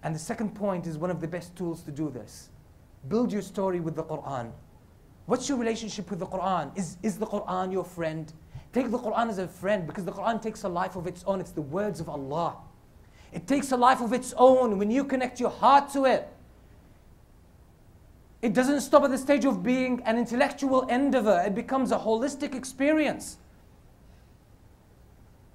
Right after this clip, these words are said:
It's a profound experience. It elevates every part of your being.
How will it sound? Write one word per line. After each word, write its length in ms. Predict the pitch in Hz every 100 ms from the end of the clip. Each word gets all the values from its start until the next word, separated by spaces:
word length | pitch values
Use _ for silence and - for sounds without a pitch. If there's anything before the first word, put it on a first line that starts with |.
| -
It's 140 | 202
a 40 | 277
profound 560 | 269 277 311 311 311
experience. 720 | 269 - - 302 302 214 147 -
It 120 | 220 -
elevates 500 | 311 339 262 277 -
every 380 | 277 311 220 320
part 320 | - 277 302
of 120 | 294
your 140 | 269 285
being. 540 | 180 269 320 220 -